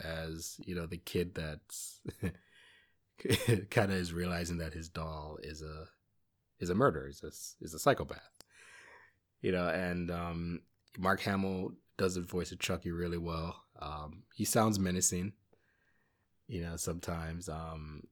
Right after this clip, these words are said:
the facial expressions that they give the doll are very good. <laughs> Some of the thin, some of the kills are actually very good. Um, there's another guy in here, it's Brian Tyree Henry. He plays a detective. Um, so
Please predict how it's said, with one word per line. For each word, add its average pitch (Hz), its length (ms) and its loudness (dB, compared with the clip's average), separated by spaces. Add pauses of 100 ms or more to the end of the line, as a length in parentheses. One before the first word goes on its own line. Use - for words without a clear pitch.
the 92 140 2
facial 92 400 4
expressions 87 500 0
that 76 120 -4
they 78 120 -4
give 80 220 -6
the 80 100 -6
doll 80 480 -6 (800)
are 80 300 -2
very 80 260 0
good. 80 380 0 (380)
<laughs> - 320 12
Some 98 260 2
of 92 60 2
the 87 80 0
thin, 87 380 -4 (260)
some 117 220 6
of 110 80 6
the 101 80 4
kills 104 460 4
are 90 160 0
actually 90 280 -4
very 82 320 -4
good. 82 320 -4 (400)
Um, 78 520 -8 (1400)
there's 113 180 8
another 110 260 6
guy 110 220 4
in 110 100 2
here, 101 200 2
it's - 260 -4 (100)
Brian 87 520 0
Tyree 87 360 -2
Henry. 90 280 -2
He 87 120 -2
plays 87 300 -4
a 87 40 -8
detective. 90 720 -4 (680)
Um, 82 260 -4
so 87 500 0